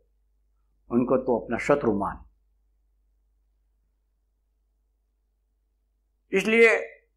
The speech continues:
जिस किसी को जीवन में,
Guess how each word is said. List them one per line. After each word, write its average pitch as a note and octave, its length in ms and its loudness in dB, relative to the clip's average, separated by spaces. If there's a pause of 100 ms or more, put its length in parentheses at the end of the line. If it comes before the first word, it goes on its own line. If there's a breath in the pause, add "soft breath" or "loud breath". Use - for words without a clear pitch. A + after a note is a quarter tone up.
(720)
जिस G3+ 220 6
किसी A3+ 320 0
को F#3 180 4
जीवन E3 280 4
में, D#3+ 440 2